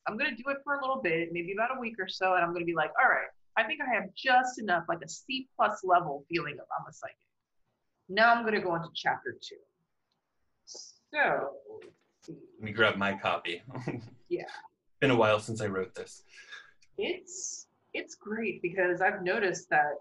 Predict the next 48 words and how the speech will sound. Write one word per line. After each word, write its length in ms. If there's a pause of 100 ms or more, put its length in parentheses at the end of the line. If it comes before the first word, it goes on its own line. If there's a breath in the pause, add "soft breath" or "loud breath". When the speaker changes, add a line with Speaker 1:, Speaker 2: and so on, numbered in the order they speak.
(160)
Speaker 1:
sometimes, 720
like, 200 (640)
maybe 280
because 420
my 340
nephew, 360
like 120
I 120
know, 140 (280)
I 140
told 200
you, 120
he 80
likes 260
to, 60
like, 180
look 180
through 120
the 80
book. 320 (400)
Speaker 2:
Mm-hmm. 420
Speaker 1:
Sometimes 400
he'll 160
just 180
be 220
playing 260
with 100
it 120
and 80
he'll 240
open 240
to 120
a 140
page 260
and 100
it's, 100
like, 140
an 160
exercise 480
and 80
I'll 80
be 80
like, 200
"Oh, 180
what's 280
this 180
exercise?" 600
Right? 300